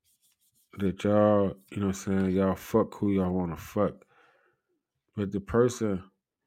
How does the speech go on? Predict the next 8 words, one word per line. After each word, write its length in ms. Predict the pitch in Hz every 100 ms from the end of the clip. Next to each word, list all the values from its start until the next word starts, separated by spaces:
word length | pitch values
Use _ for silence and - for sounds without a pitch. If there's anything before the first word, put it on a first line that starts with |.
| _ _ _ -
what 180 | 110
are 120 | 131 120
you 140 | 107
talking 380 | - 107 110 95
about? 460 | 80 85 85 87 - - _ _ _ _ -
I'm 120 | 107
talking, 480 | - 160 175 104 92
motherfucker. 800 | 92 92 92 - 135 135 147